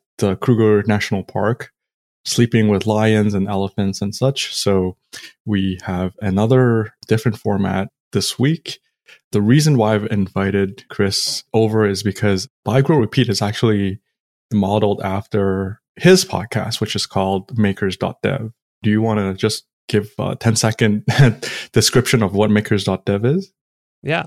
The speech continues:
Speaker 2: So Makers dot dev is a podcast by, uh, me and Christian Jenko. And, uh, we met each other at MicroConf. We, uh, have both done sassy kind of things. We were calling each other kind of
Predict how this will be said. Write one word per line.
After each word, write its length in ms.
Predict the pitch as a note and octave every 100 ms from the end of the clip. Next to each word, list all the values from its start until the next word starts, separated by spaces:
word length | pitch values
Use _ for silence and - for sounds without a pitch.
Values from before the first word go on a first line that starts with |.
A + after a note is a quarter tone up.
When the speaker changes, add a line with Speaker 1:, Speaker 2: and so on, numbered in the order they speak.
| C3
Speaker 2:
So 420 | C3 B2 A#2 A2
Makers 360 | B2 B2+ A#2+ A2+
dot 160 | A2+
dev 220 | A2 C3 D#3+
is 100 | A2
a 40 |
podcast 560 | - A#2+ - B2+ B2+ -
by, 380 | A2 A2 A2
uh, 200 | G#2+ G#2
me 320 | G#2+ A#2 A#2+ B2+
and 260 | A2 G#2
Christian 340 | - - A#2 G#2+
Jenko. 400 | B2 E3+ F#3+ G#3 _ _ _ -
And, 320 | A#2+ A2 A2
uh, 260 | G#2+ G#2 G#2
we 240 | A2 G#2 _ -
met 220 | B2+ A#2+
each 120 | A2+
other 140 | B2+ A#2
at 60 |
MicroConf. 640 | A#2 A#2 A2+ B2+ A2+ A2+ - A2+
We, 200 | G#2+ G#2
uh, 120 | G#2
have 160 | A2
both 200 | A2 A2
done 200 | - G#2+
sassy 340 | G#2 A2 G#2+ A2
kind 220 | A2+ G#2+
of 60 | -
things. 440 | C#3 C3+ C3 B2+ - _ _ -
We 160 | C#3 B2+
were 100 | B2
calling 280 | D#3 C#3+
each 160 | B2+ B2
other 260 | A#2 A2+ A2
kind 140 | A#2 G#2+
of 200 | A2